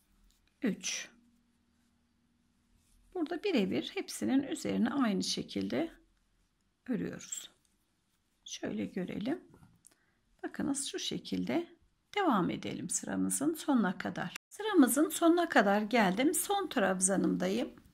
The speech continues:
Bakınız üçer trabzan, üçer trabzan üzerlerini ördüm. Ve son trabzanımızı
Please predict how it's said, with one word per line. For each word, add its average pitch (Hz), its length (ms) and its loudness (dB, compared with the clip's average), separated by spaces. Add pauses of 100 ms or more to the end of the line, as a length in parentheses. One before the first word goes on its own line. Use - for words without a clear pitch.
(160)
Bakınız 262 320 -4
üçer 214 400 0
trabzan, 196 500 -2
üçer 277 380 -2
trabzan 190 580 0
üzerlerini 196 680 -2 (120)
ördüm. 226 520 2 (2250)
Ve 359 100 4
son 440 280 -4
trabzanımızı 196 960 2